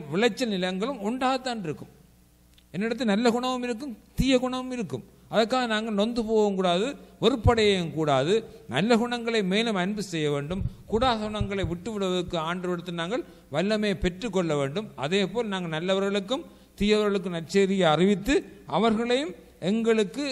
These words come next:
ஆதாயப்படுத்தி கொள்ள வேண்டும். அடுத்ததாக நாங்கள் பார்ப்போம் கடுகு விதையின் உவமை. இது மிக எல்லாருக்கும் விளங்கும். ஆண்டவர் அந்த கடுகள விசுவாசம் இருந்தால் மலையை பார்த்து பேந்து போண்டா போகும். இது எல்லாருக்கும் டக்குன்னு சொன்ன உடனே இது விளங்கும்.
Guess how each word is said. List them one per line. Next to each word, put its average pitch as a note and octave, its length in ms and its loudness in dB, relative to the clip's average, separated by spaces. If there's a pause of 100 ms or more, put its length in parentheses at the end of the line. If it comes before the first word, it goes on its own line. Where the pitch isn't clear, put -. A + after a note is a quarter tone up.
(220)
ஆதாயப்படுத்தி G3 760 0
கொள்ள D#3+ 260 -2
வேண்டும். D3+ 380 -2 (1300)
அடுத்ததாக A3 500 -2
நாங்கள் F3 320 -4
பார்ப்போம் E3 400 -4 (140)
கடுகு G#3 340 2
விதையின் E3+ 300 4
உவமை. C#3 320 2 (440)
இது A3 140 -10
மிக G3+ 220 -6 (560)
எல்லாருக்கும் G3 520 0
விளங்கும். D3 400 -2 (520)
ஆண்டவர் E3+ 500 0
அந்த D3 180 -2
கடுகள D#3 480 4
விசுவாசம் C#3+ 500 2
இருந்தால் D3+ 360 4 (280)
மலையை D3+ 360 2
பார்த்து D3 460 0 (540)
பேந்து F3 340 8
போண்டா D3 360 2
போகும். C#3 260 2
இது E3 100 4
எல்லாருக்கும் E3 400 2
டக்குன்னு D#3 320 -2
சொன்ன D#3 160 -4
உடனே F3 180 0
இது F3+ 120 2
விளங்கும். C#3 380 -2